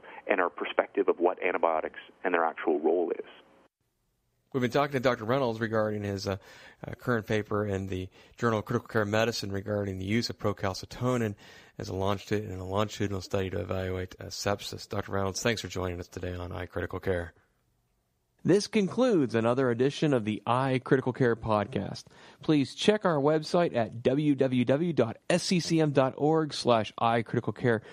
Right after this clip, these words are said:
Speaker 2: for more episodes or search S C C M in iTunes. For the iCritical Care podcast, I'm Doctor Jeffrey Guy.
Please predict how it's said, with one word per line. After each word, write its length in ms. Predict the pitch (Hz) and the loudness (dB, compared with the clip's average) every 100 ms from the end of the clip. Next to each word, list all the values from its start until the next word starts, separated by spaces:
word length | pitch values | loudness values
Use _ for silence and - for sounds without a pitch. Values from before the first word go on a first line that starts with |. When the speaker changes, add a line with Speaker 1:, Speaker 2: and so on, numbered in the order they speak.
| - - | -20 0
Speaker 2:
for 180 | 120 131 | 2 4
more 260 | 185 220 - | 4 2 2
episodes 480 | 165 143 - 107 - | 0 2 0 0 2
or 240 | 131 131 | 4 4
search 340 | - 214 226 - _ | 4 0 0 -4 _
S 200 | 185 202 | 0 2
C 260 | - - 196 | 0 0 2
C 240 | 196 196 | 4 4
M 180 | 156 113 | 4 2
in 120 | 113 | 0
iTunes. 640 | - 123 120 120 87 - - - - - - | 2 0 2 0 -2 -8 -14 -20 -20 -20 0
For 220 | 139 151 | 4 4
the 120 | 131 | 2
iCritical 540 | 135 131 - 147 127 | 2 0 2 2 2
Care 220 | - 143 127 | 0 2 2
podcast, 680 | 131 131 135 143 139 - - | 2 0 2 2 2 -2 -4
I'm 320 | 123 123 120 113 | 0 2 2 2
Doctor 340 | 113 110 110 | 2 2 0
Jeffrey 400 | 107 104 - 101 | 2 0 0 -2
Guy. 340 | 95 87 95 | -2 -4 -8